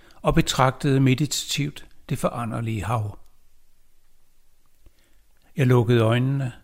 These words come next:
og mærkede mine tanker drage på himmelflugt. "Flyv, flyv, flyv," sagde jeg til dem, og de spredtes for alle vinde mod kosmos for at finde ny viden og nye erkendelser.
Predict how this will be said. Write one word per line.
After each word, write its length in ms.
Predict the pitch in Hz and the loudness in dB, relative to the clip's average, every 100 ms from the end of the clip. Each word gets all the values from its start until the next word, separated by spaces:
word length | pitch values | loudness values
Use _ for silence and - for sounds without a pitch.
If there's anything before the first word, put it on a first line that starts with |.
| _ - - - | _ -20 -16 0
og 100 | 175 | 6
mærkede 360 | 165 165 175 | 6 6 6
mine 240 | 165 156 147 | 6 6 4
tanker 420 | - 131 139 151 | 2 0 0 0
drage 280 | 139 135 127 | 2 2 2
på 100 | 127 | 2
himmelflugt. 800 | 117 104 101 - 98 - - - - - - - - - - - | 2 0 -2 -4 -6 -8 -18 -20 -20 -20 -20 -20 -20 -20 -20 -12
"Flyv, 580 | - 180 196 147 - - - - | 4 6 6 2 -8 -20 -20 -20
flyv, 540 | - 175 196 190 127 - | -2 6 6 6 -4 -12
flyv," 360 | - 185 220 175 | 2 6 6 2
sagde 240 | - 113 | -2 -2
jeg 120 | 107 98 | -2 -4
til 200 | 113 104 | -6 -6
dem, 100 | 85 - - - - - - - | -8 -12 -20 -20 -20 -20 -20 -4
og 120 | 131 | 0
de 80 | 175 | 0
spredtes 520 | - 143 143 160 151 | 0 2 2 2 -2
for 100 | - | -4
alle 340 | - 135 151 139 | -2 2 2 4
vinde 240 | 131 139 | 4 4
mod 180 | 131 135 | 2 0
kosmos 720 | - 123 117 - 135 - - - - | -4 -6 -6 -8 -8 -8 -10 -20 -20
for 160 | - 127 | -6 -2
at 80 | 107 | 0
finde 280 | 123 113 113 | 2 2 4
ny 240 | 135 156 | 2 0
viden 420 | 123 120 131 135 - _ _ - | 0 2 0 -2 -8 _ _ 2
og 160 | 160 | 6
nye 380 | 139 113 110 107 | 6 4 2 -2
erkendelser. 560 | - - 110 110 101 117 | -8 -8 -6 -6 -8 -10